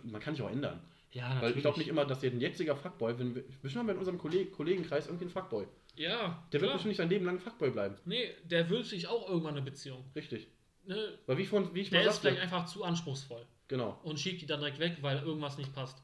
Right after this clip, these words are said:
Speaker 1: Genau.
Speaker 2: Vielleicht hat die Mutter mal, äh, neben der linken Schamlippe.
Speaker 1: Ja.
Speaker 2: Und das passt ihm nicht.
Speaker 1: Ja.
Speaker 2: Ne, gibt ja viele, die sagen, „Oh, der, boah, äh,
Speaker 1: Ja.
Speaker 2: ne, Brudi muss los.“
Speaker 1: Ja, weil es ist auch schön, wie ich sagte, wenn du eine Frau hast, die sich um dich kümmert, wenn du merkst, die Beziehung ist einfach toll.
Speaker 2: Ja,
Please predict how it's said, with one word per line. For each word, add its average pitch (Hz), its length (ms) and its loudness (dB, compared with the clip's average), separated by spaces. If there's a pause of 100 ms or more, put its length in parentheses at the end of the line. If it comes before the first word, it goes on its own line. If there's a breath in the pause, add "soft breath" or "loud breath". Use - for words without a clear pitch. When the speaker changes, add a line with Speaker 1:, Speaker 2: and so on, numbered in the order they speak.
Speaker 1:
Genau. 143 180 -2
Speaker 2:
Vielleicht 156 240 -2
hat 156 140 -4
die 156 160 0
Mutter 165 340 0
mal, 160 440 -2 (280 loud breath)
äh, 143 300 0 (180)
neben 175 220 0
der 160 100 2
linken 170 220 0
Schamlippe. 139 520 0 (120)
Speaker 1:
Ja. 110 160 -4
Speaker 2:
Und 143 80 -6
das 139 200 -4
passt 170 240 -4
ihm 135 100 -4
nicht. 120 240 -10 (200)
Speaker 1:
Ja. 113 140 -6 (120)
Speaker 2:
Ne, 170 180 -4
gibt 170 200 0
ja 139 80 -2
viele, 160 240 -4
die 135 140 0
sagen, 135 320 -2
„Oh, 127 80 -8
der, 135 120 -2 (140)
boah, 135 200 -10 (140)
äh, 135 720 -10
Speaker 1:
Ja. 101 100 -4
Speaker 2:
ne, 135 120 -2 (420)
Brudi 151 260 -2
muss 139 200 -4
los.“ 139 280 -4 (100)
Speaker 1:
Ja, 110 220 -4 (140)
weil 123 100 2
es 135 80 -2
ist 160 100 -6
auch 151 80 2
schön, 175 180 0
wie 160 60 2
ich 139 100 -2
sagte, 139 360 0
wenn 143 80 2
du 143 60 2
eine 131 80 0
Frau 147 160 0
hast, 143 100 0
die 135 60 -2
sich 131 100 0
um 123 60 0
dich 123 140 -4
kümmert, 151 280 -2
wenn 135 80 0
du 131 60 2
merkst, 135 240 -4
die 123 80 -6
Beziehung 147 320 -4
ist 139 80 -6
einfach 143 180 -8
toll. 151 240 -2 (180)
Speaker 2:
Ja, 185 240 -8